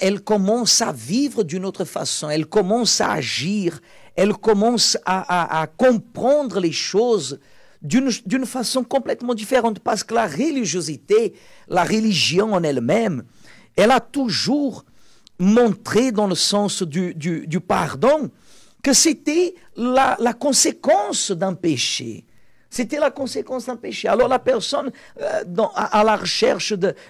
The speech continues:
de, de, de, de se libérer de ce sentiment, de ce poids, elle, elle allait se confesser, elle demandait pardon, pardon, pardon, pardon.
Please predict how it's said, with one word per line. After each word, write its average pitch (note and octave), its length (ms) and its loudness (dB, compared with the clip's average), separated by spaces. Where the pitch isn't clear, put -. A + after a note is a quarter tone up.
de, F3+ 240 4
de, E3 340 0
de, D3+ 360 -2
de D#3 120 -8
se A3 200 2
libérer G#3+ 720 2
de E3 120 -4
ce D#3 160 -6
sentiment, E3+ 680 -2
de F3+ 120 -2
ce - 200 0
poids, F#3+ 500 2
elle, C#4 420 4
elle - 280 2
allait C4+ 200 2
se - 160 2
confesser, C4 720 0
elle G#3 140 2
demandait A3 340 0
pardon, A#3 560 2
pardon, F#3+ 440 0
pardon, G3 400 -2
pardon. B3 500 2